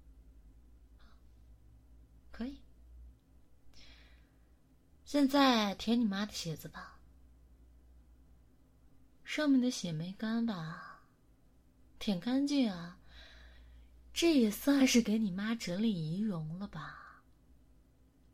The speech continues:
嗯，虽然头没了，脚好好的也还好。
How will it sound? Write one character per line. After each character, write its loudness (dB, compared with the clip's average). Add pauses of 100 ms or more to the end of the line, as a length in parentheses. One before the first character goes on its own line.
(220)
嗯， -12 (1160)
虽 -4
然 0
头 0
没 2
了， -10 (1300)
脚 2
好 -4
好 -4
的 -4
也 -8
还 -14
好。 -16